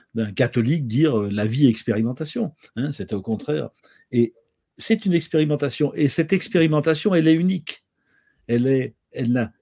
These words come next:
elle est unique. Il n'y en a pas deux. Elle est originale, c'est-à-dire c'est la première fois. Et elle est singulière, c'est qu'elle n'est pas reproductive. On peut pas rep-, voilà. Ce qui fait que,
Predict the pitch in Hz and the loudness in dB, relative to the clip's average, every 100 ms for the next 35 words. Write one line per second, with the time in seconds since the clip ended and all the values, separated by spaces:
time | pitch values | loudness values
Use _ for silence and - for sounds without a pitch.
0 | - 110 127 165 262 - - _ _ _ | -6 0 2 4 2 -2 -12 _ _ _
1 | _ 101 95 101 101 139 240 - _ _ | _ -6 -6 -4 -2 -2 -2 -8 _ _
2 | _ - 127 147 143 143 147 160 156 120 | _ -2 6 8 8 6 4 0 0 -4
3 | 95 101 98 - 135 143 151 - 240 247 | -4 -8 -12 -4 0 0 0 -6 -12 -12
4 | _ _ _ _ _ _ - 120 123 - | _ _ _ _ _ _ -2 0 2 2
5 | 160 131 127 165 185 160 147 123 120 139 | 0 2 2 2 0 -2 0 0 -2 -4
6 | 127 - 117 110 - - 87 _ _ _ | -4 -4 -4 -6 -8 -20 -20 _ _ _
7 | - _ _ _ _ _ - 113 110 196 | -20 _ _ _ _ _ -6 -4 -2 0
8 | 185 - _ _ _ _ _ - 113 - | -2 -4 _ _ _ _ _ -14 -12 -12
9 | - - - - 190 247 240 156 127 | -16 -14 -8 -4 0 0 2 4 4